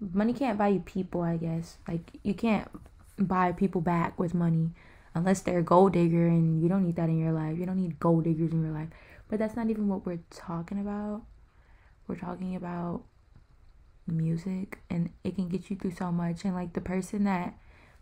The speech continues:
the songwriter or singer that helps me, when, you know, I don't like saying I'm feeling down, but, you know, everybody feels down. So the person that actually helps me is, like, not even a rapper. It's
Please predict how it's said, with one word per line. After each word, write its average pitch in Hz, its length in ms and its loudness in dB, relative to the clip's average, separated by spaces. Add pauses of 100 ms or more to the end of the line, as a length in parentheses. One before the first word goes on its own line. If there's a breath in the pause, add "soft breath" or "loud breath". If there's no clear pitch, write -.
the 190 80 -2
songwriter 190 680 0
or - 20 -4
singer 185 360 -2
that 180 180 -6
helps 185 320 -8
me, 180 320 -2 (1200 loud breath)
when, 240 540 8
you 233 120 4
know, 233 500 2 (160)
I 196 60 2
don't 202 100 4
like 208 180 0
saying 190 540 -2
I'm 175 220 -2
feeling 180 260 -2
down, 170 300 0
but, 165 380 0 (240)
you 175 180 2
know, 202 140 2
everybody 220 340 2
feels 277 240 -2
down. 240 420 0
So 175 440 -6 (640 soft breath)
the - 60 -16
person 269 300 4
that 233 380 0
actually 208 320 4
helps 214 260 6
me 202 280 6
is, 196 100 4
like, 196 140 4
not 185 220 6
even 185 180 6
a 185 60 4
rapper. 175 440 4
It's 180 440 -2